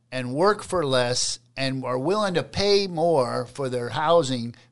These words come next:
because that's the cost of paradise. We're not Arkansas.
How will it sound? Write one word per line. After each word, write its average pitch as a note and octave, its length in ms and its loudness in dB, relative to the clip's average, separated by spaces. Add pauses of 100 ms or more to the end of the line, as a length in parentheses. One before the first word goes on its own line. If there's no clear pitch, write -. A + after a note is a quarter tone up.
because C#3+ 580 -2
that's C3+ 360 0
the C3 140 -8
cost B2+ 520 0
of A2+ 160 -10
paradise. G2+ 800 -4 (460)
We're D3+ 260 0
not F3 220 8
Arkansas. C#3 640 6